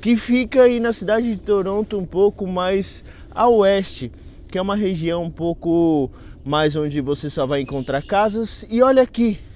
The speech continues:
uma natureza dentro da cidade. Esse aqui é um vídeo sobre como é que foram, como é que estão sendo os meus primeiros meses aqui no Canadá. Eu quero compartilhar essa história com vocês, mas antes disso, deixa aí nos comentários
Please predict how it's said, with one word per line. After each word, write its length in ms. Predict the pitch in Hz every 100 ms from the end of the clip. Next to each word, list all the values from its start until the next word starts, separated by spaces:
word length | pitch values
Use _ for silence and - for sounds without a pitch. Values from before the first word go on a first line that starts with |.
| - - - -
uma 160 | 208 233
natureza 840 | 240 - 233 190 196 202 202 196 - - -
dentro 380 | 139 185 190 185
da 140 | 180
cidade. 580 | - 170 139 127 - - - -
Esse 200 | 240 262
aqui 160 | -
é 60 | 254
um 60 | 233
vídeo 360 | 240 226 240
sobre 640 | - 247 233 196 240 190 - - - -
como 220 | 254 269
é 100 | 277
que 140 | 277
foram, 560 | 247 - 226 247 240 202
como 240 | 208 202
é 80 | 214
que 100 | 196
estão 280 | - 214 196
sendo 440 | - 196 208 190
os 160 | 180 -
meus 300 | 151 170 170
primeiros 640 | - 160 160 196 220 190
meses 320 | 190 196 175
aqui 260 | 185 - 190
no 140 | 202
Canadá. 480 | 196 196 185 165 185 - - -
Eu 120 | 214
quero 200 | 277 240
compartilhar 680 | 240 233 226 214 226 190 190
essa 200 | 196 185
história 340 | - 170 165
com 160 | 170 165
vocês, 540 | 170 - 165 175 - - - -
mas 240 | 190 226 220
antes 340 | 254 - 202
disso, 360 | 196 254 - 170 - - - -
deixa 360 | 156 302 - 302
aí 100 | 233
nos 180 | 214
comentários 720 | - 185 165 - 175 160 -